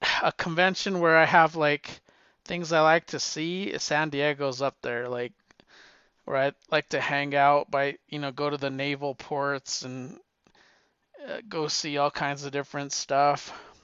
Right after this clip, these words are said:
I don't know if they, where they play. Well, there's no more San Diego Padres, is there? Well, I know they moved, they moved them somewhere. But I think that's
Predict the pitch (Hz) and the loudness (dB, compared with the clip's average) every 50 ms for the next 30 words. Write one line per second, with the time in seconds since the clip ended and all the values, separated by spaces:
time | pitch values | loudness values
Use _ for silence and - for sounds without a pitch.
0 | _ _ _ _ _ _ _ _ _ _ _ _ _ _ _ _ _ _ _ _ | _ _ _ _ _ _ _ _ _ _ _ _ _ _ _ _ _ _ _ _
1 | - - 285 311 240 190 196 196 185 - - 160 143 143 139 - - _ _ _ | -4 -2 -2 0 0 0 2 2 0 0 -2 -4 -4 -4 -4 -6 -12 _ _ _
2 | _ _ - - 147 156 165 156 151 143 - - - 151 139 135 147 _ _ _ | _ _ -10 -4 -2 -2 0 0 -2 -4 -6 -6 -6 -6 -6 -8 -10 _ _ _
3 | _ _ _ _ _ _ - 156 143 151 160 143 - 185 185 190 185 175 165 170 | _ _ _ _ _ _ -10 -6 -4 -4 -4 -4 -4 -4 -4 -4 -2 -2 -2 -2
4 | 160 151 - - 156 147 147 147 147 147 143 143 139 131 113 - - 151 175 196 | -2 -2 -4 -4 -2 -4 -4 -4 -4 -6 -4 -4 -6 -8 -8 -4 -2 -2 -2 -2
5 | 160 135 120 120 120 120 139 147 139 127 131 135 117 117 117 120 - - - _ | -4 -8 -8 -8 -10 -10 -12 -12 -12 -12 -12 -10 -10 -10 -10 -10 -12 -16 -20 _
6 | _ _ _ _ _ _ _ - - 151 160 165 185 202 185 165 131 123 131 147 | _ _ _ _ _ _ _ -4 -2 -2 0 0 0 -2 -2 -4 -6 -6 -6 -6
7 | 170 185 160 - - - - _ _ - 127 123 120 127 139 170 180 160 143 135 | -8 -8 -10 -14 -20 -20 -20 _ _ -10 -10 -8 -8 -8 -8 -8 -10 -10 -10 -12
8 | 117 117 110 - - 117 113 117 117 117 117 131 131 - _ _ _ - - - | -10 -10 -10 -10 -10 -10 -10 -12 -10 -10 -10 -10 -10 -12 _ _ _ -20 -20 -20
9 | - - - - - _ _ _ _ _ _ _ _ _ _ _ _ _ _ _ | -18 -18 -18 -20 -20 _ _ _ _ _ _ _ _ _ _ _ _ _ _ _
10 | _ _ _ _ _ _ _ _ _ _ _ _ _ _ _ _ _ _ _ _ | _ _ _ _ _ _ _ _ _ _ _ _ _ _ _ _ _ _ _ _
11 | _ _ _ _ _ _ _ _ _ _ _ _ _ _ _ _ _ _ _ _ | _ _ _ _ _ _ _ _ _ _ _ _ _ _ _ _ _ _ _ _
12 | _ _ _ _ _ _ _ _ _ - 165 151 147 147 151 - - _ _ _ | _ _ _ _ _ _ _ _ _ -4 0 2 2 2 2 0 -4 _ _ _
13 | _ _ _ _ _ _ _ _ _ _ - - - - 302 349 - - - 214 | _ _ _ _ _ _ _ _ _ _ -4 -2 0 0 0 0 2 4 6 6
14 | 202 190 - - - - - - - - | 6 4 2 0 -2 0 0 -2 -2 -4